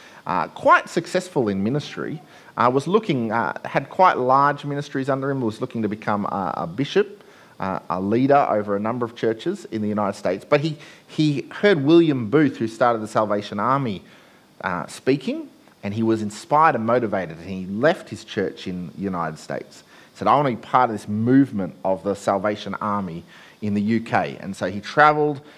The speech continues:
across to the U K to join William Booth. And as he joined the trainees with William Booth, uh, he records that William Booth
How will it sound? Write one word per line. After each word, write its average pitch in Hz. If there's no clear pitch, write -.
across -
to 107
the 92
U 139
K 101
to 101
join 123
William 127
Booth. 101
And 110
as 131
he 139
joined 185
the -
trainees 147
with 117
William 120
Booth, 107
uh, 107
he -
records 170
that 147
William 143
Booth 127